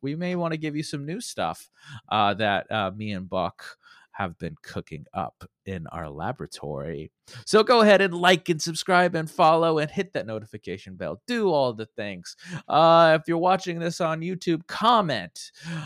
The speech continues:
Um, say mean things. We don't care. Just, uh, participate, rate and review all the shit. And until next time, guys,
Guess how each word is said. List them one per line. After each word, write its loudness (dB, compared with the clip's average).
Um, 6
say 4
mean -2
things. -6
We -2
don't -4
care. -2
Just, -8
uh, 4
participate, -6
rate 2
and -12
review -6
all 4
the -6
shit. -6
And -8
until -6
next -12
time, -8
guys, -12